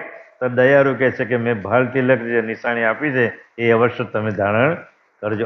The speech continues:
આ સારરૂપ અધિકારમાં શ્રુતિ વચન વિરામ પામી જાય છે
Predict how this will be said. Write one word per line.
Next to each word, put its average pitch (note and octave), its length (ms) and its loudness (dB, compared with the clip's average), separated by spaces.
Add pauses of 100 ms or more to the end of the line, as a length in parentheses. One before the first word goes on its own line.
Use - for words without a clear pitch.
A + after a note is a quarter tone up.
(160)
આ F#3+ 120 4 (140)
સારરૂપ G3 600 4
અધિકારમાં C#3+ 920 4 (1000)
શ્રુતિ F3+ 500 4
વચન G3+ 400 6
વિરામ D3+ 380 6
પામી C3 380 0
જાય A2 200 2
છે F#2+ 180 -10